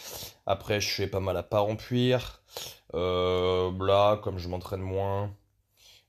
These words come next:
euh, j'ai besoin de moins de matos, moins d'éclater des barres. Je, je, je retourne m'entraîner un peu avec mon pote, euh, avec mon pote José pour le plaisir d'être avec lui. Et, euh, et c'est vrai que c'est un truc qui revient tout le temps.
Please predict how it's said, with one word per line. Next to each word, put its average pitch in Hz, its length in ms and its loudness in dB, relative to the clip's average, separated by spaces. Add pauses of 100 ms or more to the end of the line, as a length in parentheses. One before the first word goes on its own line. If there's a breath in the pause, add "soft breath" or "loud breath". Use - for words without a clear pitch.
(140)
euh, 82 880 0
j'ai 82 160 -4
besoin 87 180 -4
de 90 60 -4
moins 92 160 0
de 95 40 -2
matos, 92 680 0
moins 90 160 -6
d'éclater 90 340 -4
des 92 140 -6
barres. 87 340 2
Je, 80 400 -4
je, 78 560 -4 (460 loud breath)
je - 120 -6
retourne 87 360 0
m'entraîner 92 340 -2
un 85 120 -2
peu 90 160 -4
avec 85 160 -4
mon 90 120 -6
pote, 90 320 -6
euh, 80 360 -4
avec 87 200 -4
mon 90 80 -4
pote 95 220 -4
José 95 240 -4
pour 95 160 -6
le 90 60 -4
plaisir 92 260 -4
d'être 92 180 -4
avec 95 160 -4
lui. 135 160 -2 (640 soft breath)
Et, 127 220 6
euh, 98 420 6
et 104 100 -4
c'est 98 140 -4
vrai 131 140 0
que - 40 -10
c'est - 100 -8
un 95 60 -6
truc 127 160 -8
qui - 80 -8
revient 87 220 -4
tout 127 140 -8
le 117 40 -6
temps. 95 240 -2